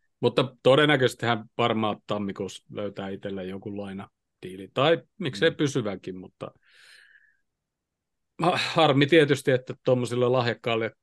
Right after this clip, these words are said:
Speaker 1: kavereille tulee tommosia siirtoja. Toivottavasti ei ole pilannut ihan, tuskin nyt ihan koko uraa, eikä hänkään nyt kovin vanha vielä ole, mutta mut, mut saa nähdä, mitä sille tapahtuu.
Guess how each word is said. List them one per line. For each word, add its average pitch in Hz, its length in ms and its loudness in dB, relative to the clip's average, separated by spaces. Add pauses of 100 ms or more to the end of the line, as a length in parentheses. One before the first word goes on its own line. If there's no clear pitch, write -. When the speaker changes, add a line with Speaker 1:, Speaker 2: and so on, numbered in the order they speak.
(160)
Speaker 1:
kavereille 107 520 -4
tulee 110 260 0
tommosia 101 500 -6
siirtoja. 98 720 -8
Toivottavasti 110 560 -10 (540)
ei 120 140 -10
ole 113 80 -12 (100)
pilannut 107 440 -8 (440)
ihan, 117 280 -4 (140)
tuskin 123 360 0
nyt 117 180 -2
ihan 113 200 0
koko 98 300 -8
uraa, 90 340 -12 (140)
eikä 101 300 -12
hänkään 92 400 -14
nyt - 80 -20 (100)
kovin 92 240 -10
vanha 95 320 -16
vielä 95 220 -16
ole, 95 80 -16
mutta - 320 -20 (1700)
mut, 131 200 0
mut 135 220 2
saa 147 160 4
nähdä, 147 300 4
mitä 131 260 0
sille 127 340 -2
tapahtuu. 110 600 -6